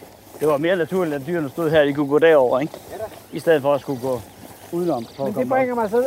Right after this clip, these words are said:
Speaker 2: altså, til spørgsmålet, fordi du er, du er jo en, øh, en fætteret herre,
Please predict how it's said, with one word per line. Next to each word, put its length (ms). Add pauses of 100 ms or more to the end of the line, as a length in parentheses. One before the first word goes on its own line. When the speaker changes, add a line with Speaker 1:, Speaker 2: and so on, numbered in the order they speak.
Speaker 2:
altså, 260
til 120
spørgsmålet, 560
fordi 220
du 160
er, 120 (1080)
du 160
er 80
jo 320
en, 240
øh, 260
en 80
fætteret 460
herre, 320